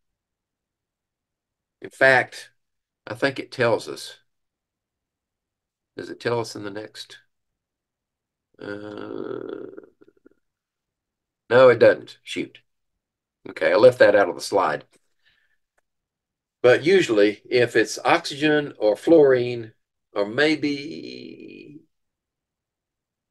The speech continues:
nitrogen, then you can set up this si-, significant dipole that is larger than most dipoles.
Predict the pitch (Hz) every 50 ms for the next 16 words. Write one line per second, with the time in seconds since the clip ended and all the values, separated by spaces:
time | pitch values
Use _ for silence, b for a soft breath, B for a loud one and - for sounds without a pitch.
0 | _ _ _ _ _ _ _ _ _ _ _ _ _ _ _ _ _ _ _ 113
1 | 120 135 147 - 156 151 156 147 147 147 - _ _ _ _ _ _ _ _ _
2 | _ _ _ _ _ _ _ _ _ _ _ _ _ _ _ _ _ _ _ _
3 | _ _ _ _ _ _ _ _ _ _ _ _ _ _ _ _ _ _ _ _
4 | _ _ _ - 139 143 143 135 131 135 135 127 139 117 - - - - 180 165
5 | 147 135 - 123 - - 131 123 120 - - - _ _ _ _ _ - - -
6 | 143 123 120 - _ _ _ - - - 143 113 107 107 113 135 170 202 165 -
7 | 156 - - - 92 - - - _ _ _ _ _ _ _ _ _ - 120 113
8 | 135 151 147 - - 104 90 82 82 85 82 - _ _ _ _ _ _ _ _
9 | _ - 120 117 113 113 107 - 110 107 107 120 151 165 165 151 131 117 120 113
10 | 104 110 101 95 101 113 120 113 104 90 - - - - _ - 95 87 78 -
11 | - 76 - - - - -